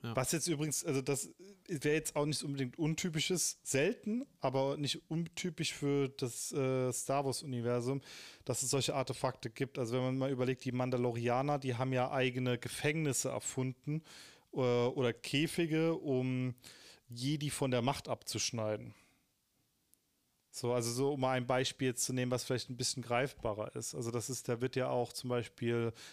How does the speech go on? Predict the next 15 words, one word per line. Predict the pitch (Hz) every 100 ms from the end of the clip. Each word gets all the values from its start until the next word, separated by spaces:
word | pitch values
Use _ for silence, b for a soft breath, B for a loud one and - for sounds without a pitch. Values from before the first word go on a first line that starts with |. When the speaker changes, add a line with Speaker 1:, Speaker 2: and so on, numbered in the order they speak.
| B
Speaker 2:
Darth | 120 113 -
Maul | 127 120 123
wird | 117 117
ja | 120
auch | 123 123
darin | 120 110 117 113 104 _
gefangen | - - 127 131
gehalten. | 120 107 113 113 - 147 B B B B B
Also | 123 120
es |
scheint | - 139
es | 131
auf | 131
jeden | 123 135
Fall | 139 123